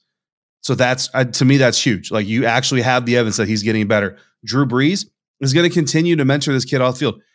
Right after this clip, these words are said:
Make no mistake about it, Jameis Winston went to New Orleans because he wanted to learn from Drew Brees. Drew Brees is going to continue to be an off-field mentor to Jameis Winston, one of the best cerebral quarterbacks to do it in his time. Drew Brees,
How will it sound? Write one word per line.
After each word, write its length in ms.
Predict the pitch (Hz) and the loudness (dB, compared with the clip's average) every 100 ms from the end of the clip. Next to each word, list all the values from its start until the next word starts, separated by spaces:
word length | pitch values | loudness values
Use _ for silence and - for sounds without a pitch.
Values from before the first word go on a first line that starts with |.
| _ | _
Make 160 | 143 190 | -2 0
no 100 | 196 | 0
mistake 240 | 170 170 | 0 0
about 200 | 139 135 | 0 0
it, 120 | 107 | 0
Jameis 280 | 151 220 - | -2 -2 -4
Winston 440 | 165 175 156 120 | -4 -4 -2 -4
went 280 | 107 143 98 | -2 -2 -4
to 180 | - 175 | -2 0
New 140 | 175 | 0
Orleans 500 | 139 151 143 113 104 - _ _ | 0 0 -2 -2 -6 -10 _ _
because 360 | 123 - 156 147 | -12 -4 -2 0
he 80 | |
wanted 400 | 143 127 143 131 | 0 0 -2 -2
to 180 | 131 131 | -4 -4
learn 300 | 107 120 127 | -2 -2 -2
from 260 | 117 120 110 | -2 -4 -4
Drew 240 | 113 113 | -4 -4
Brees. 300 | 101 120 95 _ _ _ | -2 -4 -4 _ _ _
Drew 200 | - 127 | -4 -2
Brees 440 | 156 117 151 143 120 | 0 0 0 0 0
is 100 | 113 | -4
going 300 | 107 123 127 | -4 -4 -2
to 160 | 139 | -4
continue 420 | 135 127 - 123 123 | -4 -4 -2 -2 -2
to 80 | |
be 140 | 113 117 | -2 -2
an 60 | |
off-field 440 | 107 110 120 131 120 | 0 -2 -2 -4 -2
mentor 540 | 113 113 - 98 95 _ _ _ | -2 -2 -4 -4 -6 _ _ _
to 140 | 123 | -4
Jameis 440 | 107 110 104 98 101 | 0 0 0 -2 -4
Winston, 300 | 104 98 104 | -4 -2 -2
one 80 | |
of 80 | 104 | 0
the 60 | 104 | -2
best 320 | 95 120 123 | 0 0 0
cerebral 360 | 120 120 113 110 | -4 -4 -4 -6
quarterbacks 480 | 120 113 110 104 - | -4 -2 0 0 -2
to 40 | |
do 200 | 101 110 | -2 -2
it 120 | 107 - _ _ _ | -2 -8 _ _ _
in 160 | 113 | -2
his 180 | 113 107 | -2 -2
time. 260 | - 104 98 | -2 -2 -2
Drew 160 | 107 | -2
Brees, 360 | 107 110 107 107 | -2 0 0 -2